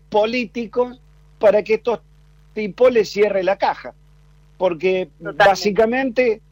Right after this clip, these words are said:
Speaker 1: eh, digo, eh, con el señor que va a pensar, eh, cómo encarar la, la, la siembra, cómo va a encarar la producción,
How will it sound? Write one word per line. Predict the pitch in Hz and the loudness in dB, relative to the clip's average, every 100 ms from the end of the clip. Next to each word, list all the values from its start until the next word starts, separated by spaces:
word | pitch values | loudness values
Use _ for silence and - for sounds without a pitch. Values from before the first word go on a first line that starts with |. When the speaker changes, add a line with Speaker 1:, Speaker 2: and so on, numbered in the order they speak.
| _ _ _ _ | _ _ _ _
Speaker 1:
eh, | 196 202 196 190 180 | -6 -2 -2 -2 -2
digo, | 226 214 202 180 - _ 147 160 | 0 2 4 2 -4 _ -14 -8
eh, | 180 - - - - 139 _ _ _ | -8 -8 -14 -20 -18 -18 _ _ _
con | - 190 - - | -4 -4 -4 -6
el | - | -4
señor | - 196 220 262 262 262 _ _ _ _ _ | 2 4 4 2 0 -2 _ _ _ _ _
que | - | -2
va | 190 220 | 0 0
a | |
pensar, | 202 196 190 208 226 226 214 - | 0 -4 -4 -2 -2 -4 -8 -12
eh, | 160 170 165 160 156 143 | -10 -6 -4 -4 -4 -2
cómo | 190 202 202 | 0 0 0
encarar | 180 170 170 185 196 | 0 2 2 4 2
la, | 190 180 165 156 143 123 | 0 0 0 0 -4 -10
la, | 151 147 143 139 127 127 | -6 -4 -4 -6 -10 -8
la | 139 | -8
siembra, | 123 - 196 214 208 190 180 180 180 170 | -8 0 4 4 4 0 0 0 -2 -4
cómo | 175 165 156 | -6 -2 -2
va | 165 | -2
a | |
encarar | 165 160 151 165 | -4 -2 -2 0
la | 156 151 | -2 0
producción, | 151 156 160 - 214 196 202 | 0 -2 -4 -2 0 2 0